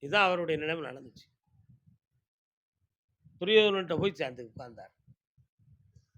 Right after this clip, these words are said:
அந்த நேரம் எப்படின்னா, ரொம்ப அற்புதமான நேரம். துரோணருடைய மனைவியும் மகனும் காட்டுக்கு வந்து விறகு பிறக்குவதற்கும், மூங்கில் அரிசி பிறக்குவதற்கும் போறாங்க.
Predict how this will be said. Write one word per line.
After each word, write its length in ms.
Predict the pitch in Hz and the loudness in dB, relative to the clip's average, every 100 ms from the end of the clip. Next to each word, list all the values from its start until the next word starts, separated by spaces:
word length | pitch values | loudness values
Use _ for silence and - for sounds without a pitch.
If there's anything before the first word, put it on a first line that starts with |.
| - _ _ - - - | -20 _ _ -20 -20 -12
அந்த 400 | 135 175 196 190 | 0 0 2 2
நேரம் 460 | 196 240 226 190 185 | 4 6 4 2 -2
எப்படின்னா, 640 | 185 180 170 160 208 233 - _ _ - | -4 -2 -2 0 0 -2 -8 _ _ -18
ரொம்ப 220 | 135 190 190 | -14 0 0
அற்புதமான 580 | 165 202 196 202 208 | 0 -2 -2 0 2
நேரம். 540 | 170 156 139 151 240 - _ _ - - _ _ _ _ _ | 0 0 -2 -4 -6 -12 _ _ -20 -20 _ _ _ _ _
துரோணருடைய 680 | 196 285 311 302 285 262 240 | 8 10 10 8 8 8 8
மனைவியும் 500 | 220 254 262 262 233 | 8 6 6 4 6
மகனும் 500 | 208 220 240 262 - - _ _ _ _ - _ _ | 6 8 6 4 -2 -20 _ _ _ _ -20 _ _
காட்டுக்கு 520 | 175 233 240 233 226 | 6 6 6 -2 -2
வந்து 600 | 202 214 226 208 156 139 160 | -4 -2 0 0 0 -6 0
விறகு 340 | 190 254 269 | 4 6 4
பிறக்குவதற்கும், 920 | 233 208 196 196 190 180 175 214 117 90 - 147 _ _ _ _ _ _ _ _ _ _ | 0 -4 -2 -4 -4 -4 -6 -10 -10 -16 -20 -20 _ _ _ _ _ _ _ _ _ _
மூங்கில் 440 | 190 285 311 285 | 0 2 4 6
அரிசி 220 | 233 190 | 6 4
பிறக்குவதற்கும் 720 | 180 185 185 180 180 185 208 | 0 -2 0 -4 -6 -8 -10
போறாங்க. 380 | 190 165 143 110 | -2 0 0 -4